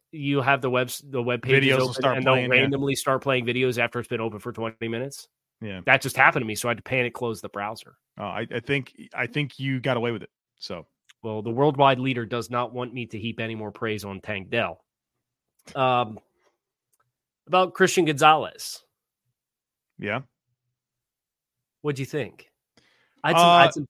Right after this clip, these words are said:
Speaker 1: I had some thoughts.
Speaker 2: w-, well, so first round pick of the Patriots. I thought there
Speaker 1: Yeah.
Speaker 2: was, uh, that first play was, was kind of indicative of, of how things went, where it's like, okay, even that's kinda like the cornerback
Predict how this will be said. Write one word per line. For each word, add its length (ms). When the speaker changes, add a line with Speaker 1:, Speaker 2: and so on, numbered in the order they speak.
Speaker 1:
I 40
had 120
some 160
thoughts. 640
Speaker 2:
w-, 320
well, 600
so 260
first 300
round 140
pick 180
of 60
the 80
Patriots. 720
I 120
thought 260
there 100
Speaker 1:
Yeah. 60
Speaker 2:
was, 220
uh, 160
that 400
first 320
play 420
was, 300
was 200
kind 220
of 80
indicative 540
of, 300
of 140
how 180
things 300
went, 260
where 160
it's 120
like, 140
okay, 280
even 400
that's 140
kinda 160
like 140
the 80
cornerback 880